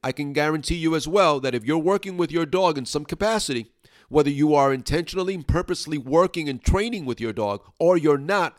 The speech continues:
all of those principles are playing out in one form or another. Okay? In some way, there is some kind of positive reward on the behavior that the dog is,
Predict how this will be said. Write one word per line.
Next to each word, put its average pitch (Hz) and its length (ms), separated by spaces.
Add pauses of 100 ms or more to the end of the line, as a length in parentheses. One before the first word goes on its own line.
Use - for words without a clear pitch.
(400)
all 214 280
of 185 80
those 156 180
principles 202 540
are 135 80
playing 143 420
out 90 220 (340)
in 131 160
one 135 200
form 120 340
or 110 100
another. 87 280 (1900)
Okay? 160 180 (260)
In 139 140
some 202 280
way, 202 340
there 147 300
is 147 120
some 170 200
kind 160 200
of - 140
positive 160 540
reward 165 580 (640)
on 139 180
the 139 80
behavior 139 580
that 131 240
the 135 80
dog 135 560
is, 127 720